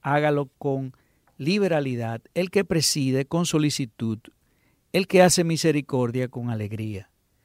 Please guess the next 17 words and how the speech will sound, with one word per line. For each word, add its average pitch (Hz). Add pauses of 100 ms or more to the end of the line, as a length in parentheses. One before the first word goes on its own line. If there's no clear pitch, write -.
(280)
Y 143
en 147
este 220
texto 165
se 139
nos 135
enfatiza 139
que 139
el 135
don 185
es 180
una 185
gracia 185
dada, 143 (240)
recibida 156 (460)
de 127
parte 131